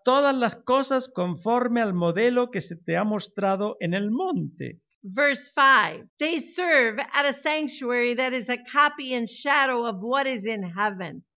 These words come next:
Speaker 2: This is why Moses was warned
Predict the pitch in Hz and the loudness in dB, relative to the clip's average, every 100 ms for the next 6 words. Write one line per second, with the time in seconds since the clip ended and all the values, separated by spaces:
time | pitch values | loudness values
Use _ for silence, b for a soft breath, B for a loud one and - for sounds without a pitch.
0 | _ - 208 392 - 339 240 254 277 285 | _ -16 -4 -4 -4 -8 -4 4 6 6
1 | 262 254 285 285 233 233 233 240 196 214 | 2 0 0 -2 -6 -10 -6 -8 -8 -6
2 | 285 277 226 | -2 -2 -2